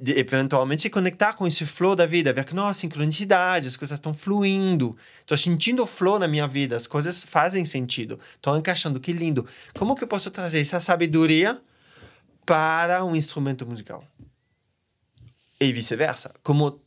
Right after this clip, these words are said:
encontrando esse flow no instrumento musical, isso traz flow na minha vida.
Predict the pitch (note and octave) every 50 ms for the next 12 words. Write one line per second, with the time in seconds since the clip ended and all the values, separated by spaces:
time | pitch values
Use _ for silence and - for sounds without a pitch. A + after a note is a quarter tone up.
0 | _ _ _ _ _ - - - C3+ C#3+ C#3+ - F3 F3+ F3 F3 E3 D#3+ D#3+ D#3+
1 | D3+ D3 C#3+ - D#3 C#3+ - - C#3+ C3+ C3+ C#3+ D#3+ E3+ E3+ - D#3+ D3 C#3+ C#3
2 | - C#3 C3 B2+ B2+ A#2 A#2 A2+ - C#3+ D#3 D#3+ C3+ - - B2+ - D3+ D3 -
3 | - D#3+ E3 E3+ - - - - D#3 C#3 C#3+ D#3+ F3 F#3 - _ _ _ - -
4 | - D4 D3+ D#3+ G#3 G#3 D#3 C3 A2+ - A2